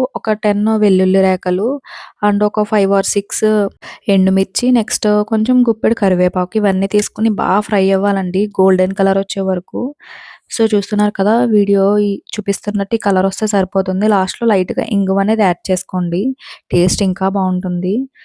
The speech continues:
So, చూస్తున్నారు కదా, ఇది వాటర్ లేకుండా బాగా ఫ్రై అయిపోయింది. అప్పుడు ఆ తాలింపు తీసుకొచ్చి ఇందులో యాడ్ చేసుకుంటే సరిపోతుంది. టేస్ట్ అయితే చాలా బావుంటుందండి.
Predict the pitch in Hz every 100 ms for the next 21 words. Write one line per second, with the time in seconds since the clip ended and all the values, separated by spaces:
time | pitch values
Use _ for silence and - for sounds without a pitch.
0 | - - - - 214 202 - 202 202 202
1 | 196 226 226 202 185 196 202 196 208 202
2 | 226 240 240 208 190 208 208 196 190 185
3 | 185 185 180 170 190 262 _ - - _
4 | 226 - 240 240 240 214 202 208 214 214
5 | - 214 240 214 208 208 190 - 196 -
6 | 202 190 247 277 294 - 214 196 180 175
7 | 175 170 196 269 - - - - - -
8 | - 196 185 190 196 226 - 180 185 196
9 | 196 190 190 185 175